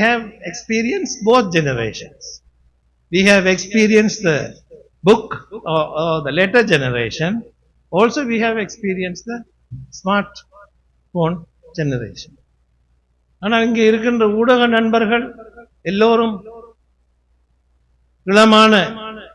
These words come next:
தோட்டமுள்ளவர்கள், இளமான ஆட்கள். உங்களது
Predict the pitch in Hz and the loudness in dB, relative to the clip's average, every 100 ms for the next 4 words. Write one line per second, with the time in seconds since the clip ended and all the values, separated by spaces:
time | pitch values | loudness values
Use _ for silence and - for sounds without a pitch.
0 | _ _ 202 180 190 175 165 160 165 196 | _ _ -2 -2 -2 -4 -2 -4 -6 -10
1 | 170 151 190 202 185 180 147 131 - 151 | -8 -4 -2 -2 -2 -2 -4 -8 -10 -14
2 | - _ _ _ _ _ _ _ _ _ | -14 _ _ _ _ _ _ _ _ _
3 | _ _ _ _ _ _ _ 196 247 277 | _ _ _ _ _ _ _ -2 0 2